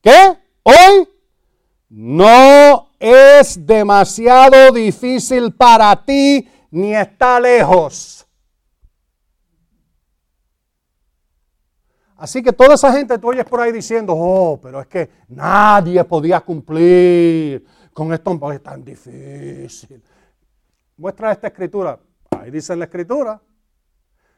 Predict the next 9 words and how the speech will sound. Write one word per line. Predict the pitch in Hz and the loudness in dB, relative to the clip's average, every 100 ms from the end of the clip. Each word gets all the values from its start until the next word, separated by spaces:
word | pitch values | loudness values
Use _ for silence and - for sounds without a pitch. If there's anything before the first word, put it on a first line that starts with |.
| _ _ | _ _
de | 139 | -20
que | 143 143 | -20 -16
no | 156 | -8
era | 190 220 220 - | -4 0 -2 -4
ni | 151 175 190 | _ -6 -4
difícil | 196 190 381 339 403 392 339 _ | -4 0 0 2 -2 -4 -6 _
ni | 180 | -14
estaba | 185 - 208 208 | -14 -8 -4 -2
lejos. | 202 202 139 92 | -2 -4 -6 -14